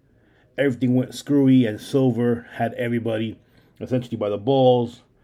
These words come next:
and had sent Kreese to prison and had won the All Valley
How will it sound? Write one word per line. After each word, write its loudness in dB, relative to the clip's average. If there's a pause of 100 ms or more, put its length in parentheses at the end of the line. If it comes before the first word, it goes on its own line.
(380)
and -8
had -10
sent -6
Kreese -4
to -6
prison 2 (1040)
and -2
had -10
won 2
the -2
All -2
Valley -6